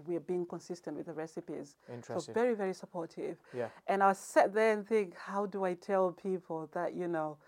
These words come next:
Speaker 2: Yeah.
Speaker 1: this whole thing is not going to happen?"
Speaker 2: Mm.
Speaker 1: But before I did that, like, I did something that I always do. I always go on, I go online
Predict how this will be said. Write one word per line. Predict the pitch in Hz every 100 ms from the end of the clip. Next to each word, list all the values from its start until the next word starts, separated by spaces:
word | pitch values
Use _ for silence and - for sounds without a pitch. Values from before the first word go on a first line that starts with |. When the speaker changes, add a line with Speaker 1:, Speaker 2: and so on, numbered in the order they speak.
| 131
Speaker 2:
Yeah. | 127 117
Speaker 1:
this | 170 -
whole | - - 202 214 220 214
thing | - 214 160 165 - - _ _
is | 170 -
not | 196 -
going | 180 175
to | 175
happen?" | - 190 190 190 180 -
Speaker 2:
Mm. | 135 131 127 117 - _ _
Speaker 1:
But | 214
before | 196 202 277 285
I | 233
did | 233 220
that, | - 156 - -
like, | 196 190 _ -
I | 190 - _ -
did | 240 202
something | 262 233 220
that | 196
I | -
always | 170 208 214 185
do. | 208 202
I | 175
always | 196 226 208 165
go | 196 202 190 180 - _ _ _ _ _ _ _ - -
on, | 240 233
I | 226
go | 202 254 269
online | 262 240 233 240 233 208